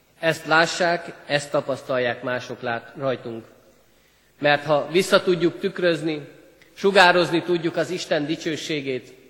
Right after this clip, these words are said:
akkor örök életünk lesz. Ezt adja meg nekünk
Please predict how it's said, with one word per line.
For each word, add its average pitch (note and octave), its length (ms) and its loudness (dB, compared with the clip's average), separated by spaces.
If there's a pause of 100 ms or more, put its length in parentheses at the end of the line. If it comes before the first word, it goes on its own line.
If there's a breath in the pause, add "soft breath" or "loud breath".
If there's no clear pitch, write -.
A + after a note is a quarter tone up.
(520)
akkor C3 460 -4
örök C3+ 280 -4
életünk A2+ 500 -6
lesz. A2 320 -10 (960)
Ezt D3 240 -4
adja B2 200 -2
meg A#2 160 -4
nekünk A2 440 -8